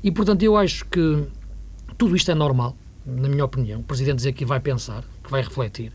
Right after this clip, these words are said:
Pedir desculpa ou não, enfim, isso já me parece uma coisa mais, mais, mais anedótica. Agora,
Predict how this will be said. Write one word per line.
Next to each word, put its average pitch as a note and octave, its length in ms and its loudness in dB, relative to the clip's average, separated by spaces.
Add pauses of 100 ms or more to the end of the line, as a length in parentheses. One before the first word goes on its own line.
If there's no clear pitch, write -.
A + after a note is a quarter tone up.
(120)
Pedir D3+ 160 -2
desculpa D3 340 -2
ou C#3 60 2
não, C3 200 0
enfim, C3+ 220 -4
isso - 200 -8
já C#3 120 -2
me B2 60 -2
parece C3+ 360 -2 (460)
uma C#3+ 180 0
coisa C3 340 0
mais, B2 440 0
mais, B2 480 -2 (520)
mais B2+ 200 -4
anedótica. C3 640 0 (460)
Agora, D#3 380 2